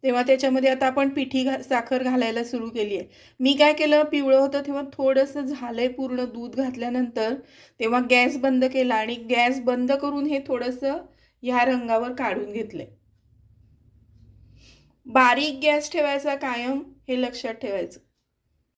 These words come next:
आता ही पिठी साखर आहे, ती आपण त्याच्यात बेसनमध्ये घालायची आहे. पण एक टीप लक्षात ठेवा, पिठी साखर अशी पूर्ण मऊ असली पाहिजे, ह्याच्यात गाठी नसल्या पाहिजे. समजा जुनी ठेवलेली असेल,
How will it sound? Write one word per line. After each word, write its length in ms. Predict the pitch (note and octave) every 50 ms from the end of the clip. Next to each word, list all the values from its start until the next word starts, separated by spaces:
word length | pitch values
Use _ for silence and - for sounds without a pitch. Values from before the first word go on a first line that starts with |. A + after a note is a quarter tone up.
| _ - - - - - - -
आता 200 | A#3+ A#3+ - C#4+
ही 200 | D4 D#4 D#4+ D#4
पिठी 380 | D#4 - D4 C#4 C4 D4+ D4+
साखर 400 | D4 - D#4 D4+ D4 D#4 D#4+ D4+
आहे, 260 | D4+ C#4 C#4 C#4 C4+ C#4
ती 80 | C#4
आपण 340 | C#4+ C4+ C4+ C#4 C4 C4+ C4+
त्याच्यात 320 | C4+ C4+ B3+ C4 C#4 C4 B3+ B3+ - - -
बेसनमध्ये 720 | B3 A#3+ B3 A#3 A#3 A3+ C4 B3 B3 C#4 C4+ B3+ A#3+ B3+
घालायची 560 | B3+ C4+ D4+ D4 B3 A3+ A3+ B3 B3+ - A#3+
आहे. 140 | A3+ A#3 C4+ - - - - - - - -
पण 140 | C#4 C#4 C#4
एक 260 | C#4+ D4 D4 D4 -
टीप 240 | D#4+ D#4+ D#4+ D#4 D#4
लक्षात 380 | D#4+ E4+ - - - D4+ D4
ठेवा, 440 | D4 - F4 D4 D4 D4 C4 C4+ C#4+ D#4+ - - - - - - -
पिठी 300 | D#4 D#4 B3+ - D#4 E4
साखर 380 | D#4+ F4+ E4 F4 F4 F4 D#4+ D#4+
अशी 240 | D#4+ D#4+ E4 E4
पूर्ण 440 | E4 - - D4+ D4+ D4+ D4+ D#4 D#4
मऊ 440 | E4 E4 D#4 C#4 C4+ C4+ C#4 C#4 C#4
असली 280 | C#4+ - C#4+ - C4+ C#4
पाहिजे, 320 | C#4 C#4+ C#4 B3+ A3 A#3+
ह्याच्यात 260 | A#3 A#3+ A3 B3+ B3
गाठी 500 | B3 B3 A3+ A#3 A3 G#3+ G#3+ - - C#4
नसल्या 380 | C4 C4+ C#4 C4+ C4+ C4 B3+ B3+
पाहिजे. 320 | B3+ A#3+ A#3 G3 A3+ - - - - - - - - - - -
समजा 320 | D4 C#4+ C#4 C#4 D4+ D#4
जुनी 360 | D4+ D4 D#4 D4+ D4 D4+ D#4+
ठेवलेली 580 | D4+ - F4+ F#4+ D4+ C#4 B3+ C4 C4+ C#4+ C#4+ D4+
असेल, 480 | D4 C#4+ D4 D4 D4+ C#4+ C4 B3 A3+